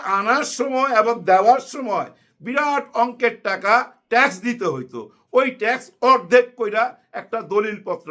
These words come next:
কইরা গেছে, আমেরিকার সাথে ব্যবসা করবে। এখন বর্তমান সরকার এসে এটা ক্যান্সেল করতে পারবে? একদম পারবে না। তাহলে রাস্তায় নামা পড়বে এই গার্মেন্টসের যারা মালিক তারা এবং তাদের কর্মীরা, তাদের সহকর্মীরা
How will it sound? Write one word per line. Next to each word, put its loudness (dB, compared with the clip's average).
কইরা -8
গেছে, -18
আমেরিকার -2
সাথে -6
ব্যবসা -2
করবে। -8
এখন 2
বর্তমান 4
সরকার 2
এসে -10
এটা -4
ক্যান্সেল -4
করতে -6
পারবে? -2
একদম 0
পারবে 0
না। -8
তাহলে -2
রাস্তায় -2
নামা 0
পড়বে -8
এই 2
গার্মেন্টসের 0
যারা 0
মালিক -4
তারা 0
এবং -2
তাদের -2
কর্মীরা, -4
তাদের -2
সহকর্মীরা 4